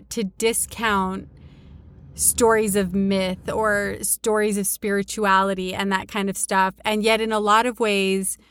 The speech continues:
we're, we live a myth. We live this myth every day in this country of feeling safe and of, you know, feeling like we're an exceptional country. Um, so I just thought that was a really interesting point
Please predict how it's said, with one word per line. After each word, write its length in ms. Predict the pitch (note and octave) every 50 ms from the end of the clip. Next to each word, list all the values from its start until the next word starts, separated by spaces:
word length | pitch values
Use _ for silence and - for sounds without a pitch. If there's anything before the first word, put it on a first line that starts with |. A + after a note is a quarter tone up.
| _ _ _ _ _ _
we're, 520 | G3 F#3 F#3 A#3 B3 C4 C4 C4 C4+ A#3+
we 220 | A3+ G#3+ B3 C#4 D4
live 280 | C4+ B3 C#4 E4+ E4+ -
a 80 | F4+
myth. 400 | C4 A#3 F#3+ F3+ F3 F#3+ - -
We 200 | A3 A3+ B3 B3+
live 280 | A#3+ A#3+ A#3+ B3+ A#3+ A3
this 260 | B3+ B3 A3+ - -
myth 300 | G#3+ G#3+ A3+ A3+ A3+ A3+ - _ - - _ _ _ _ _ _ _ -
every 280 | A#3 A#3+ A#3 B3+ B3+
day 200 | G#3 A#3+ A#3 B3
in 120 | C4+ B3+ A#3
this 180 | A3 G#3+ -
country 760 | - - G#3+ G3 G3+ G3 - - G3 F#3 F3+ F3+ F3+ F3 F3 -
of 440 | - A3 A#3+ C4+ C4 A#3 G3+ F#3 F#3+ - - _ _ _ _
feeling 400 | A3+ A3 G#3 G3+ G3+ G3 F#3+ F#3+
safe 680 | - - - - G3+ G3 F#3+ - F#3+ F#3+ - - - - _ _ _ - _ _ _ _ _ _ _ _ _ _ _
and 400 | A3+ A3+ G#3+ G#3+ G#3+ G#3+ G#3 G3+ G#3+ -
of, 420 | A3+ A3 A#3+ C4 C4 B3 A3 G3 F#3+ - - - - _
you 200 | G#3+ G#3 G#3+ A3
know, 200 | G#3+ G3+ G3+ G#3 G3
feeling 360 | - - A3 G#3 G#3 G#3+ G#3
like 200 | G3+ G3 G3 -
we're 220 | G#3 G#3 F#3+ G3+ G3+
an 100 | F#3+ F#3+
exceptional 600 | F#3 - - - G3+ F#3+ - - G3+ G3 F#3 F#3+
country. 800 | - - G#3 G3 G3 G3 - - F#3+ F3+ F3+ F3+ F3 - F3+ F#3+ - _ _ _ _ _ _ _ _ _ _
Um, 680 | A3 G#3+ G#3 G3+ G3 G3 G3 F#3+ G3 G3 F#3+ G3 G3 - _ _ _ _ _ _ _
so 160 | - - B3
I 100 | B3 C4
just 180 | B3 C#4 C#4+ -
thought 200 | - D4 C#4+ -
that 120 | D4 C4+
was 140 | C4 A#3 G#3+
a 60 | A3
really 280 | G#3+ G#3+ G#3+ G#3+ A3 A3
interesting 640 | G#3 G#3 G3 - A3 G3 - - - G3 F#3+ F#3
point 800 | F#3+ - - - - G#3 G3 F#3 F#3 F#3+ - - _ - -